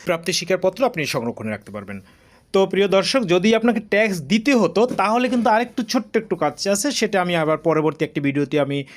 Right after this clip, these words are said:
দেখাবো। যাদেরকে আসলে, আহ, কিছু টাকা পে করতে হবে, অর্থাৎ ট্যাক্স দিতেই হবে, এখানে কিন্তু দেখিয়েছি যাদের একদম, আহ, জিরো রিটার্ন, অর্থাৎ জিরো টাকা দিতে হচ্ছে না, কিন্তু ট্যাক্স ফাইল বা রিটার্ন সাবমিট করতে হচ্ছে তাদের জন্য। সকল কাজ শেষ হলে লগ আউট করে বেরিয়ে যাবেন।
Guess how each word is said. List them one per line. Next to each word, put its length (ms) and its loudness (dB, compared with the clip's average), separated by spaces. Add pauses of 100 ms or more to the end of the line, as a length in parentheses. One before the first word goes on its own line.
(140)
দেখাবো। 340 -2
যাদেরকে 440 0
আসলে, 460 0
আহ, 280 -14 (360)
কিছু 420 0
টাকা 380 2 (100)
পে 120 2
করতে 280 -2
হবে, 100 0
অর্থাৎ 240 -4
ট্যাক্স 280 -4
দিতেই 240 2
হবে, 300 -4
এখানে 320 -2
কিন্তু 200 0
দেখিয়েছি 500 0
যাদের 320 2
একদম, 360 0 (280)
আহ, 580 0
জিরো 340 4
রিটার্ন, 300 0
অর্থাৎ 260 -4
জিরো 320 4
টাকা 380 -2
দিতে 220 0
হচ্ছে 320 -2
না, 160 -6
কিন্তু 260 -10
ট্যাক্স 560 -4 (440)
ফাইল 320 0
বা 320 2
রিটার্ন 340 -2
সাবমিট 340 -4
করতে 220 -8
হচ্ছে 120 -4
তাদের 300 -2
জন্য। 380 -12
সকল 300 -2
কাজ 160 -2
শেষ 240 -2
হলে 140 2
লগ 220 2
আউট 140 0
করে 200 0
বেরিয়ে 260 -4
যাবেন। 220 -10